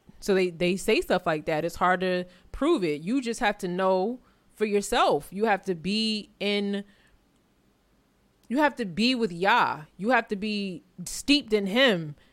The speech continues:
to know what he says about what's happening to you, because it's often hard to show other people what's happening because they are manipulators. They're so good at appearing, like Hashatan, it says in the scripture, he, he comes like an angel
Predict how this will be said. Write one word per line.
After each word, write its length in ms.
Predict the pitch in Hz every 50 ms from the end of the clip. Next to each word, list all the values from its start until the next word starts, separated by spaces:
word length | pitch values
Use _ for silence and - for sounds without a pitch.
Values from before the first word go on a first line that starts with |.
| _ _ _ -
to 140 | - 226
know 240 | 208 202 214 220 214
what 180 | 202 185 190 202
he 120 | 220 214
says 300 | 196 - 226 226 220 196
about 240 | 196 185 190 160 165
what's 160 | 175 180 -
happening 440 | - 214 214 220 - 190 180 170 165
to 100 | - -
you, 260 | 170 156 156 156 147 147
because 580 | 151 202 190 - - - 233 240 247 226 196
it's 160 | 185 170 - - -
often 320 | 190 180 180 - 190 180
hard 480 | 170 175 196 196 190 175 165 165 160 - - - - -
to 120 | - 226
show 420 | - - - - 269 269 254 220
other 180 | 214 202 196 190
people 340 | 185 - 226 196 - 190 170
what's 160 | 175 175 170
happening 500 | - 226 226 226 226 190 175 160 156 160
because 360 | 160 190 180 - 220 196 180
they 360 | 170 202 208 202 208 208 202 - - - - - - _ -
are 420 | 214 214 208 202 196 202 196 - -
manipulators. 960 | 196 208 208 208 220 233 320 - - 480 339 226 202 185 180 160 151 151 170 165
They're 180 | 185 226 233
so 380 | 233 - - - 277 269 285 277
good 380 | 226 190 226 294 330 320 302 240
at 180 | - 233 226
appearing, 680 | 220 220 - - - 294 320 339 320 262 247 240 226 - - -
like 240 | 233 285 294 - -
Hashatan, 640 | 208 - 285 302 294 302 302 294 320 311 320 294
it 100 | 269 262
says 220 | 269 269 262 269 240
in 80 | 247
the 60 | 233 226
scripture, 440 | - 294 294 240 - 196 185 180 180 - - - - - - - _
he, 360 | - - 294 294 285 262 -
he 180 | - 262 262 247
comes 240 | - - 320 311
like 180 | 294 285 277 247
an 60 | 233 - - -
angel 720 | 247 277 294 311 311 302 262 285 294 294 294 311 311 302